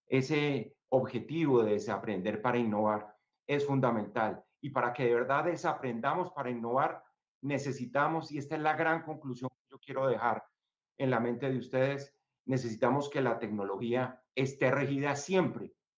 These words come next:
por valores y principios democráticos, por la ética pública, por el cumplimiento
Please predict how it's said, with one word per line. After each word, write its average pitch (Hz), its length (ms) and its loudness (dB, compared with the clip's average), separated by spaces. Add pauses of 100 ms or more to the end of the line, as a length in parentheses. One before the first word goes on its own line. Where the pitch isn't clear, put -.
(140)
por 131 200 0
valores 151 520 4
y 160 60 -6
principios 117 480 -12
democráticos, - 840 -8 (320)
por 143 220 4
la 131 180 6
ética 147 380 -4
pública, 131 520 -8 (280)
por 147 180 4
el 139 160 2
cumplimiento 131 1000 0